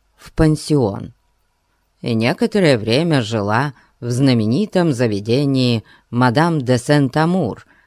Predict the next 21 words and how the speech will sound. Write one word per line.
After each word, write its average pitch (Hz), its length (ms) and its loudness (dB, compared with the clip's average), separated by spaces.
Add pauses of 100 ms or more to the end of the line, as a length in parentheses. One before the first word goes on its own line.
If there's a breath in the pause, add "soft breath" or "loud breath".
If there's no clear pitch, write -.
(160 soft breath)
на 117 280 0
Рю-Рояль 123 760 0
в - 160 -20
Париже, 131 580 -4 (920)
где 123 300 0
и 120 40 2
начала 151 540 2
пробовать 107 720 -2
свои 101 320 -4
чары 113 680 -2 (580)
на 151 200 0
потрёпанных 127 600 -2
франтах 147 720 -4 (200)
и 175 120 -4
сомнительного 170 840 0
поведения 131 640 -2
красавицах, 139 840 -4 (420 soft breath)
посещавших 120 760 -4
салоны 131 480 0
её 117 380 0
хозяйки. 107 680 -6